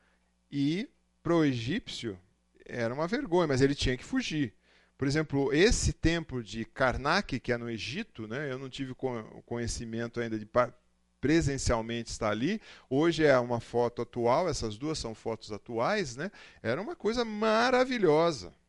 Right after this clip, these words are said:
né? Onde os egípcios poderiam ali, ah, tá cultuando os seus deuses. É algo fantástico,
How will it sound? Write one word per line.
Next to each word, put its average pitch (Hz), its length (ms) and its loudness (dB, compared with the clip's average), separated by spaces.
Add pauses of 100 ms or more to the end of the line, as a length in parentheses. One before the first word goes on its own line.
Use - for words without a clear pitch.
né? 92 160 -16
Onde 165 340 -4
os 190 120 -4
egípcios 156 680 -2
poderiam 185 800 4
ali, 143 440 0 (340)
ah, 127 340 4 (100)
tá 147 180 4
cultuando 165 800 2
os 156 100 -4
seus 113 280 -4
deuses. 185 800 -2 (360)
É 165 520 0
algo 202 500 0 (140)
fantástico, 147 1160 -2